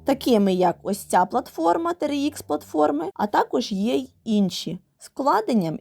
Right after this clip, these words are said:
і без. Дане відео не є закликом до дії, всі поповнення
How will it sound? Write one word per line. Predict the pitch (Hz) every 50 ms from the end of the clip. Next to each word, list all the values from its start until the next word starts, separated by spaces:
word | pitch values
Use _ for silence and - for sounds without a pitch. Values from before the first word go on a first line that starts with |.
| _
і | - 269 330
без. | 330 196 180 170 170 160 151 151 - - -
Дане | 202 185 226 262 285 302 302
відео | 269 339 277 220 170 175 170 170 170 170
не | 190 208
є | 233 240 226 233 262 233 190 151
закликом | 147 165 180 190 175 165 - 160 160 - - 175 180 185
до | 175 208
дії, | 226 214 220 254 285 320 330 403 359 302 339 - _ _ _ _ _
всі | - - - 302 330
поповнення | - - 285 - _ - 269 285 294 330 254 254 247 240 233 226 226 220 240